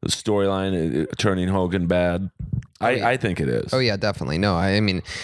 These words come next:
Speaker 2: when those, and, and, and I, I'd argue that with almost anybody, that that's as good as it gets, that Bischoff pulled almost a nine eleven of wrestling, and it's just a day that anybody that was even close to being a wrestling fan at the time,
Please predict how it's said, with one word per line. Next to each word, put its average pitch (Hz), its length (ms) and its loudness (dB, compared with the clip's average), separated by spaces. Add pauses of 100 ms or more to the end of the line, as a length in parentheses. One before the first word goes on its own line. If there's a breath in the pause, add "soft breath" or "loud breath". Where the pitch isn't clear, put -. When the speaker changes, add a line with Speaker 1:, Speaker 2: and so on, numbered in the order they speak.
(160 loud breath)
Speaker 2:
when 127 140 0
those, 123 260 0
and, 104 320 0
and, 110 220 2
and 101 360 2
I, 85 140 2 (300)
I'd 120 180 0
argue 107 320 0
that 92 160 2
with 95 140 -2
almost 92 340 0
anybody, 73 500 2
that 67 180 -2
that's 69 280 0
as - 140 -4
good 76 160 2
as 73 160 -2
it 98 100 -2
gets, - 360 0
that 92 220 -2
Bischoff 98 680 0 (520 loud breath)
pulled 113 460 0
almost 101 480 0
a 95 60 2
nine 95 300 2
eleven 85 460 0
of 65 140 -4
wrestling, 73 760 0 (140)
and 85 600 0 (140)
it's - 260 0
just 98 240 0
a 92 60 2
day 95 400 0
that 85 200 0
anybody 95 540 2
that - 160 -4
was 92 300 0
even 92 260 0
close 110 440 0
to 92 100 -2
being 78 200 0
a 71 60 0
wrestling 73 540 0
fan 71 260 0
at - 80 -2
the - 80 -4
time, 58 400 0